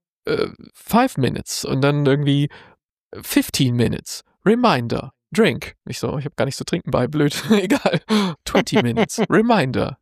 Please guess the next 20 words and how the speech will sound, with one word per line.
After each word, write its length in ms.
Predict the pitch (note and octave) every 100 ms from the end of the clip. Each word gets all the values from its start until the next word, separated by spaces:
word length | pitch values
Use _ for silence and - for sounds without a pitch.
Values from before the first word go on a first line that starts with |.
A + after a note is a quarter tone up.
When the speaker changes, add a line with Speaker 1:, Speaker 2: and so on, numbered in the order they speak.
| -
Speaker 1:
Eat. 320 | G3+ - - - - _ - - - -
<laughs> 100 | F#3+ - _ _ _ _ _ _ - - A#3 G#3
Kannst 220 | - E3
du, 80 | G3 - A3 A3 -
kannst 140 | - E3+
du 60 | -
alles 180 | A3
anmachen 440 | G#3+ G#3 A#3 C#4+ E4+
und 80 | D3+
dann 120 | D#3
quatscht 440 | - D3 F3 -
dich 100 | F#3+
das 180 | - -
Ding 200 | F3+ E3+
halt 120 | D#3+
die 60 | D#3+
ganze 240 | D#3+ D#3+
Zeit 220 | - D#3+ -
voll. 240 | C#3+ G3 - - _ - _ _ _
Ähm, 560 | - D3+ D#3+ E3 E3 E3